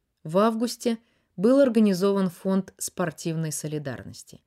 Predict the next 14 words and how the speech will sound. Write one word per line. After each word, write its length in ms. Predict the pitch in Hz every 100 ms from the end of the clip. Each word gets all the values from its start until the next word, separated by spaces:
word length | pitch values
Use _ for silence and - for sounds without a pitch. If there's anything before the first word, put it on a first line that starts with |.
| _ _ _ -
а 100 | 156
в 60 |
октябре 580 | 147 - 151 151 190 226 - _ _ -
его 300 | 180 190 262
возглавила 760 | 262 214 175 180 185 185 185 180
переехавшая 880 | - 190 175 156 - - - 139
в 40 | 135
Вильнюс 540 | 151 196 220 226 - _ _ _ -
Анастасия 680 | 233 214 - 175 - 160 151
Герасименя, 840 | 151 151 - 151 151 135 113 - _ _ _ _ -
двукратная 840 | 160 170 - - 175 202 - 139
вице-чемпионка 960 | 139 165 - - 143 - 160 202 220 214
Олимпийских 1000 | - 196 185 175 214 220 - - 233 _
игр 360 | 156 156 156